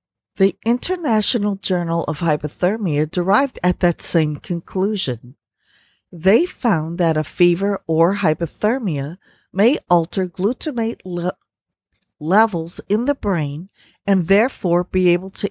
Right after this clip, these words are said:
impact the symptoms of autism. Working with this information, many physicians have incorporated fur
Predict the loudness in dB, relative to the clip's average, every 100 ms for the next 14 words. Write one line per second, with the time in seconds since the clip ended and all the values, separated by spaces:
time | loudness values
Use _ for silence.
0 | -4 -6 -6 -4 -4 -4 -6 -4 0 0
1 | 0 -6 -8 -8 -8 -4 -6 -2 -2 -2
2 | -2 -4 -4 -6 -10 -12 _ _ _ _
3 | _ _ _ _ 2 2 2 -2 0 0
4 | 2 0 0 0 0 0 0 0 -2 -2
5 | -4 -6 -10 -16 _ _ _ _ 0 2
6 | 4 0 0 0 2 0 0 -2 -4 -6
7 | -4 -2 0 -2 -4 0 0 2 -2 0
8 | 2 2 0 -2 -4 0 0 0 -4